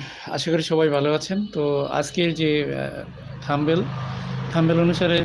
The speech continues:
বিষয়টা হচ্ছে কিছু কমন প্রশ্ন এবং তার উত্তর নিয়ে হাজির হয়েছে আবারও।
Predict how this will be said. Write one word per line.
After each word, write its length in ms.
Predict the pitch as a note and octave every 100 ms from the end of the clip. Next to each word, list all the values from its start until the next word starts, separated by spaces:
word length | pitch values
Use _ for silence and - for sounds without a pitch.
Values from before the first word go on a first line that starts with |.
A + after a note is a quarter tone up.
| -
বিষয়টা 280 | D#3+ E3 E3
হচ্ছে 140 | F3+
কিছু 200 | - - F3
কমন 240 | E3 E3
প্রশ্ন 400 | E3 E3 - B3
এবং 420 | D#4+ F3 D3+ D3 D3+ - -
তার 160 | D3
উত্তর 260 | D3+ C#3 D3+
নিয়ে 300 | D3 D3 E3+ - - - - - D3+
হাজির 240 | C#3+ D3+
হয়েছে 380 | D#3 D#3 - E3
আবারও। 320 | C#3+ D#3